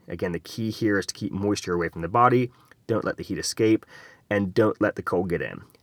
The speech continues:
Also, let me apologize for how many times I said the word moisture in this episode. Thank you so much for listening today. I really appreciate it.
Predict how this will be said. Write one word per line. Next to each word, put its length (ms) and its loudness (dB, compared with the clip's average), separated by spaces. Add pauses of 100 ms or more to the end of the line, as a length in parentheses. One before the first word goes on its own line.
(680)
Also, 340 2
let 180 2
me 220 2 (400)
apologize 680 6
for 120 -2
how 200 2 (280)
many 220 4
times 340 4
I 80 2
said 260 0
the 80 2
word 220 2
moisture 580 2 (360)
in 100 4
this 240 2
episode. 540 -2 (1000)
Thank 200 0
you 80 0
so 340 2
much 260 2
for 160 0
listening 320 -2
today. 320 -2
I 100 -4
really 460 0
appreciate 540 -6
it. 120 -12